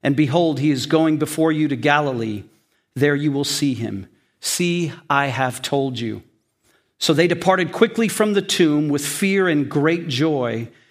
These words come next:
and ran to tell his disciples. And behold, Jesus met them and said, "Greetings." And they came up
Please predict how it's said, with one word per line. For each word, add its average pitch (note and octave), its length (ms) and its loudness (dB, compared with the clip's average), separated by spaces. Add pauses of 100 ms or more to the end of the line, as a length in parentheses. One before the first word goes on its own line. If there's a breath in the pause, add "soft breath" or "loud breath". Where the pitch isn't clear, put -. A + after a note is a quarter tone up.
(120 soft breath)
and C3+ 240 2
ran F3+ 320 2
to F3+ 160 -2
tell E3+ 280 2
his D#3+ 160 0
disciples. C#3+ 760 -2 (440 soft breath)
And F3 120 4
behold, E3+ 300 2
Jesus F#3 500 0
met F#3+ 300 0
them C#3+ 320 0
and D3+ 180 0
said, D3+ 540 0
"Greetings." F3 800 0 (580)
And B2+ 140 0
they C3 80 0
came D#3+ 300 0
up F3+ 240 -2